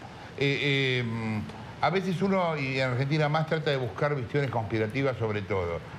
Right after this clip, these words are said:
Y esto es lo que se ve. Esto es un montón de gente, delincuentes comunes, porque nadie puede decir que estos son delincuentes políticos.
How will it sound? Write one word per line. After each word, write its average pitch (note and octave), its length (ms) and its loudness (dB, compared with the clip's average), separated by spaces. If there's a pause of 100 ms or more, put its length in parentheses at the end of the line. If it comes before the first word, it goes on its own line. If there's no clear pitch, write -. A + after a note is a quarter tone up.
(680)
Y F3 140 4
esto G3+ 320 0
es G3 260 -4
lo B2+ 180 0
que A2 120 -4
se A#2 180 0
ve. C3+ 320 0 (1400)
Esto F3 220 0
es C#3+ 80 2
un E3+ 100 2
montón F3 320 2
de F#3 80 2
gente, G#3 480 0
delincuentes C#3+ 560 0
comunes, E3 680 0
porque G#2+ 200 0
nadie C3+ 220 0
puede A#2 180 -2
decir B2+ 160 -2
que B2+ 80 2
estos A#2+ 180 0
son A#2+ 160 0
delincuentes G#2+ 420 0
políticos. B2 540 2